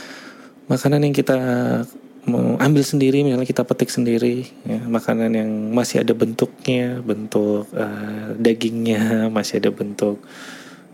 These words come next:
eh, daun-daunannya jika sayuran, gitu ya. Pokoknya makanan yang asli yang kita beli di pasar atau kita tanam sendiri, terus kita,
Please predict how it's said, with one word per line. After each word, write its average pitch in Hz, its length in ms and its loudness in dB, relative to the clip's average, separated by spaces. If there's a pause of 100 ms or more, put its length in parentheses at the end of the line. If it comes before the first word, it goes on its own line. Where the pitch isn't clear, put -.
eh, 101 460 -6
daun-daunannya 110 800 2
jika 113 180 -2
sayuran, 107 800 -2
gitu 98 80 -6
ya. 104 100 -2
Pokoknya 117 300 -2
makanan 117 340 -2
yang 117 60 -4
asli - 320 -4
yang 104 80 -8
kita - 240 -2
beli 101 180 -4
di 98 140 -6
pasar 104 500 -4
atau 101 220 -4
kita - 160 -4
tanam 98 320 -4
sendiri, 104 560 0
terus - 240 -8
kita, - 240 -8